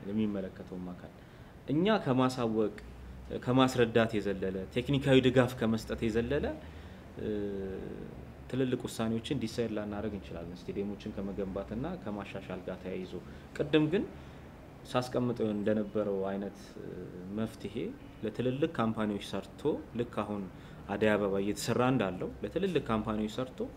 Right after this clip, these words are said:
ሰጥቶ ስራውን ሙሉ በሙሉ የሚጠናቀቅበት ነገር ቢፈጠር፣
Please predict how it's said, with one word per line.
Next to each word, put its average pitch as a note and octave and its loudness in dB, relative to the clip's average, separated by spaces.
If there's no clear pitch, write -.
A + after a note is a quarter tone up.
ሰጥቶ - 0
ስራውን C3+ 0
ሙሉ A#2+ 4
በሙሉ A2+ 6
የሚጠናቀቅበት G#2+ 2
ነገር G2+ 0
ቢፈጠር፣ G2 -2